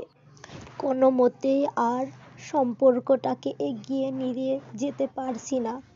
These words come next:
কারণ মান, অভিমান আর অবহেলা জমতে জমতে পাহাড় সমান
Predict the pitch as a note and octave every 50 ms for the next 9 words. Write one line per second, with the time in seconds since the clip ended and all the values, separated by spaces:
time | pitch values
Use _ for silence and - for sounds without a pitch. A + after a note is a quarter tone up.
0 | - - - C4+ C4+ C4+ B3+ C#4 C#4 C#4 C#4+ C#4+ C#4 C4+ C4 B3+ B3 B3+ B3+ C4
1 | C4+ C#4+ C#4+ D4+ - - B3 B3 B3+ A3 B3 C4+ C4 C4 A#3 A#3 A#3+ B3+ C4+ -
2 | _ - A#3 A3+ A#3+ A#3 - - A3+ A#3 A#3+ A3 C4+ C4+ C4 - - B3+ B3+ B3+
3 | B3 B3 C4+ - - - - - - - - - - A#3 A3+ - D#4 D4+ D4 D4
4 | D4 D4 - - D#4+ D4+ A#3 - D4+ C#4 C4+ C4 C4+ B3 - C#4+ C#4 - - -
5 | C4+ C4+ B3+ - - D4 C#4+ C#4+ C#4+ C#4 D4+ - - - - D#4+ D#4 C#4 B3+ C4
6 | C4+ C#4 C#4